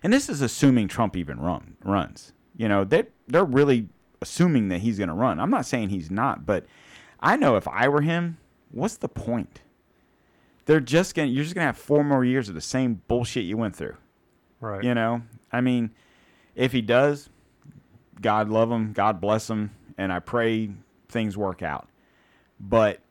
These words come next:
Speaker 1: the only other names that I can think of that would, could, would possibly be decent candidates that I could get behind if it, if it wasn't Trump running would be DeSantis or Noem or Paul or Cruz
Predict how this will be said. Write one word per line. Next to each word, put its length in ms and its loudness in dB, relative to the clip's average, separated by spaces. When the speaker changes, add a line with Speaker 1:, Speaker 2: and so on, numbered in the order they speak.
Speaker 1:
the 140 2
only 220 2
other 160 2
names 280 0
that 100 -2
I 120 0
can 180 -6
think 280 -4
of 180 -6
that 120 -6
would, 240 -8
could, 240 -8
would 160 -6
possibly 500 -4
be 280 -8
decent 360 -6
candidates 680 -4
that 120 -6
I 180 -2
could 180 -6
get 160 -2
behind 380 -4
if 100 -8
it, 200 -8
if 180 -6
it 100 -8
wasn't 460 -2
Trump 280 -4
running 300 -2
would 160 -2
be 180 -4
DeSantis 720 -10
or 140 -8
Noem 440 -6
or 140 -6
Paul 560 -2
or 160 -12
Cruz 600 -6